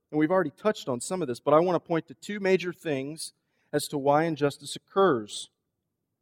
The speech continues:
By the way, what is injustice? It's really a result of one who is advantaged, taking advantage, one who has more, taking advantage of one who has less.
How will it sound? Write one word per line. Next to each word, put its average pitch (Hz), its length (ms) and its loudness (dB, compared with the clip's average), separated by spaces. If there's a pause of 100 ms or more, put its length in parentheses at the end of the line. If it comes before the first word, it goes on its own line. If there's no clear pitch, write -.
(720)
By 143 100 2
the 151 80 6
way, 151 100 8
what 156 160 4
is 170 140 -2
injustice? 120 840 -6 (960)
It's 143 200 -8
really 151 500 6
a 143 100 2
result 147 560 4
of 139 220 2 (300)
one 175 320 8
who 170 200 4
is 147 240 4 (240)
advantaged, 143 1040 0 (1120)
taking 180 340 4
advantage, 156 840 0 (720)
one 156 160 0
who 156 80 2
has 147 160 2
more, 151 540 4
taking 180 320 0
advantage 156 480 -2
of 143 100 -2
one 151 160 -2
who 151 100 -4
has 147 320 0 (320)
less. 120 720 -4